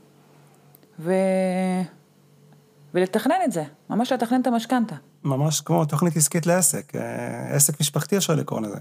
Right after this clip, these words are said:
Speaker 2: זה
Speaker 1: לגמרי, לגמרי. זה ממש תוכנית, בגלל זה אני אומרת שהתפקיד של היועץ, זה ממש לעשות תכנון פיננסי, מהיום עד לסוף ה-,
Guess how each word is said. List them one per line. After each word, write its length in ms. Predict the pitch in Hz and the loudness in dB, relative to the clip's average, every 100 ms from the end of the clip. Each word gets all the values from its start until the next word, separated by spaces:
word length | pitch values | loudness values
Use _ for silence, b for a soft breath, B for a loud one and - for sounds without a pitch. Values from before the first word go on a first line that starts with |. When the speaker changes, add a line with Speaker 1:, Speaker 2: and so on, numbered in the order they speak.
| - | -6
Speaker 2:
זה 120 | 180 | -2
Speaker 1:
לגמרי, 460 | 180 175 196 185 160 139 - | 0 2 2 2 -4 -8 -4
לגמרי. 460 | 170 196 214 185 160 - | -2 0 0 0 -4 -8
זה 400 | 165 175 170 165 160 - _ - | -4 -2 0 -2 -6 -12 _ -4
ממש 320 | 170 233 233 | 2 2 2
תוכנית, 540 | - 202 214 247 269 - B B - | -2 0 2 2 0 -4 B B -2
בגלל 180 | 190 | 2
זה 120 | 196 277 | 4 4
אני 100 | 254 | 4
אומרת 280 | 254 262 | 2 2
שהתפקיד 880 | 240 175 160 - - - - - 269 | 2 0 0 -4 -12 -10 -8 -4 -4
של 160 | 277 254 | 0 2
היועץ, 560 | 185 175 226 294 - - b b b b b | 4 4 2 0 -6 -14 b b b b b
זה 80 | 175 | 0
ממש 320 | 185 269 294 | 2 2 0
לעשות 420 | 214 269 277 - - _ - - - | 0 0 -2 -6 -20 _ -20 -20 -10
תכנון 600 | 202 - 240 277 320 320 - - - | -6 0 4 4 2 -2 -8 -20 -4
פיננסי, 640 | 214 214 262 294 - 330 359 b b b b | 2 4 4 2 -2 -4 -6 b b b b
מהיום 520 | 220 285 269 285 339 - | 2 4 4 4 2 2
עד 200 | 294 311 | 0 2
לסוף 320 | 302 302 294 | 0 0 2
ה-, 280 | 269 254 | 2 2